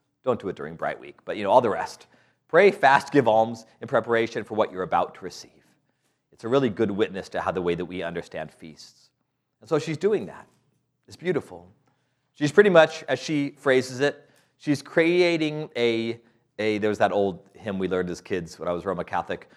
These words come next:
the, the God-shaped hole in my heart. You guys remember that? There's a God-shaped hole in my heart. In other words, I'm lacking something in my heart, and it's, it's God-shaped. So God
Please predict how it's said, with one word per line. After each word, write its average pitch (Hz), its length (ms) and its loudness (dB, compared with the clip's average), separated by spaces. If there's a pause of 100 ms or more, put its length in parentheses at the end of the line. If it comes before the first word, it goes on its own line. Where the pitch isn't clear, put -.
(160)
the, 92 140 -2
the 90 140 -2
God-shaped 101 600 4
hole 101 260 0
in 101 60 -6
my 107 160 2
heart. 117 360 -2 (200)
You - 60 -16
guys 90 180 -6
remember 98 140 -4
that? 101 140 4
There's 87 180 -4
a 95 60 -4
God-shaped 92 420 -4
hole 92 140 -6
in 92 60 -6
my 92 120 -6
heart. 98 200 -2
In - 60 -10
other 101 100 -2
words, 104 80 2
I'm 101 100 2
lacking 104 520 -2 (200)
something 92 460 -4
in 92 80 -8
my 82 140 -4
heart, 80 360 -6
and 85 120 -16
it's, 76 160 -18
it's 76 200 -20
God-shaped. - 600 -12
So 98 80 -16
God 85 280 0